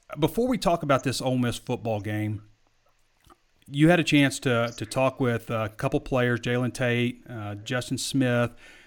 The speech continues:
uh, along with Eric Musselman, uh, via Zoom yesterday as Arkansas started up basketball practice. What can you tell us from,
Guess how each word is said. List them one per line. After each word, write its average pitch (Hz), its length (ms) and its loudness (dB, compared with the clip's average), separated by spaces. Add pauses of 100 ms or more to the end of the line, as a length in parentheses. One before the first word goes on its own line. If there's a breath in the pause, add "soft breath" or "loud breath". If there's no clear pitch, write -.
(160 soft breath)
uh, 104 100 -6
along 120 220 -2
with 113 100 -4
Eric 123 220 0
Musselman, 120 720 0
uh, 113 280 -6 (160)
via 123 280 -4
Zoom 123 480 0
yesterday 113 760 0
as 110 140 -6
Arkansas 117 420 -4
started 117 360 -2
up 113 180 -6
basketball 113 540 -4
practice. 110 420 -6
What 127 140 -8
can 120 120 -4
you 113 120 -4 (240)
tell 120 260 0
us 107 140 -6
from, 110 400 -6